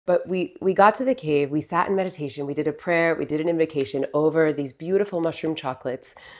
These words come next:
So if you've never done them, it's just, it's, um, actual mushrooms, and the active ingredient is psilocybin.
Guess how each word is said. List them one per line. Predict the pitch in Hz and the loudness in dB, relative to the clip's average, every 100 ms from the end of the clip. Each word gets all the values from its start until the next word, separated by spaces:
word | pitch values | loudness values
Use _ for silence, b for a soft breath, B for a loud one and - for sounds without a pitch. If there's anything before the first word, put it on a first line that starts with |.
| B B | B B
So | - 165 160 147 - | 4 8 10 8 4
if | - | -2
you've | 156 156 | -2 -2
never | 175 185 | 0 0
done | 160 147 | 0 0
them, | 143 147 | 0 0
it's | 143 - | -2 -4
just, | 160 151 - | -8 -8 -8
it's, | 156 - - | -8 -8 -8
um, | 147 139 135 135 135 - _ _ _ | -6 -6 -6 -8 -10 -14 _ _ _
actual | 147 147 196 190 | -6 -2 0 2
mushrooms, | 160 135 - 135 165 180 - | 2 -2 -4 -4 -2 -6 -4
and | 143 143 | -2 0
the | 135 | 0
active | 151 - 175 | -2 -2 -4
ingredient | 156 147 147 147 | -2 0 0 0
is | - | -4
psilocybin. | 143 147 - 123 123 123 | -4 -6 -4 -6 -6 -8